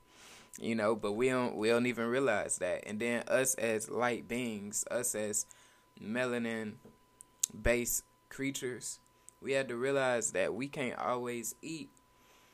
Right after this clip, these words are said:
what the cave dweller eat. We can't always eat what the white man eat. So therefore, we gotta realize that we have a different physiological makeup.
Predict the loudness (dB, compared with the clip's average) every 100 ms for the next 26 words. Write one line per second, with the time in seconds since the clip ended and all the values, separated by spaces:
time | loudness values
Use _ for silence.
0 | -18 -6 -2 0 0 -4 -14 -10 -8 -4
1 | 4 4 4 2 2 2 0 -6 -10 -12
2 | -20 -20 -10 -8 -4 -2 0 0 0 -2
3 | -4 -6 -8 -6 -6 -4 -2 -2 -4 -8
4 | -10 -14 -18 -20 _ _ -20 -20 -14 -6
5 | 0 4 6 4 6 8 8 6 -2 -20
6 | -18 -6 0 2 2 2 2 4 4 2
7 | 0 -4 -2 -6 -2 0 0 -2 -4 -4
8 | -4 -6 -6 -4 -2 0 2 2 0 -2
9 | -2 0 -2 0 -2 -4